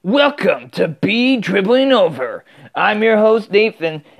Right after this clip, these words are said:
and, well, we got a lot to talk about, especially with Conference Championship Week coming to a close.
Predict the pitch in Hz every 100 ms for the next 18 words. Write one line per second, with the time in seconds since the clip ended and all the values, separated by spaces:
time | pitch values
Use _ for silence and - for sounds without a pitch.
0 | - 170 165 220 277 277 233 277 240 185
1 | 190 147 139 127 135 165 196 185 - 160
2 | 147 156 127 123 110 110 104 104 - 175
3 | 185 - 180 196 170 147 123 - 143 147
4 | 165 170 175 156 - 147 135 165 165 143
5 | 135 127 - - 123 117 - 123 120 127
6 | - - _ _ - 139 151 151 - 143
7 | 131 123 - 143 135 117 98 -